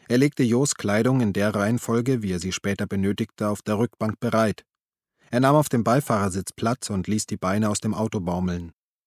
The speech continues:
Das leise Plätschern der ans Ufer schlagenden Wellen schläferte ihn ein.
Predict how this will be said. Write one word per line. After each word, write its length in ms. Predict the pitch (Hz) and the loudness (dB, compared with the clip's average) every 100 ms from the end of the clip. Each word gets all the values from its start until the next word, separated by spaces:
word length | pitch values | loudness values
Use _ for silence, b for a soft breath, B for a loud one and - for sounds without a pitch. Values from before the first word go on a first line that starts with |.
| _ _ _ | _ _ _
Das 160 | 120 131 | -2 2
leise 300 | 131 156 151 | 4 4 2
Plätschern 480 | 139 151 - 113 | 0 0 0 0
der 140 | 110 101 | 2 0
ans 180 | 98 - | -2 -4
Ufer 280 | 131 - 131 | -6 -2 -2
schlagenden 600 | - 107 113 110 95 95 | 0 0 2 0 -2 -2
Wellen 360 | 95 110 120 120 | 2 2 0 -2
schläferte 480 | - 101 101 101 | -2 -2 -2 -4
ihn 200 | 104 107 | -2 -2
ein. 340 | 104 110 98 | -2 -2 -2